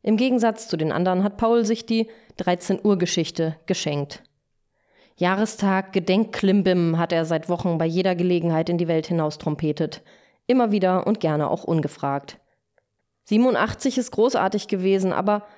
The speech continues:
Bolle ist jetzt Geschichte. Wenn das so weitergeht, werden wir bald da landen, wo die K-Gruppen in den Siebzigern angekommen sind.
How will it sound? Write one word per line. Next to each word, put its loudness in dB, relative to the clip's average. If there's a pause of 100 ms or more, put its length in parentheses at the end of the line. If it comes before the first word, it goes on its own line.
(100)
Bolle 4
ist -2
jetzt -2
Geschichte. 0
Wenn 0
das -2
so -2
weitergeht, 0
werden 0
wir -2
bald 0
da 2
landen, 0
wo 0
die -2
K-Gruppen -2
in 2
den 4
Siebzigern -2
angekommen 0
sind. 0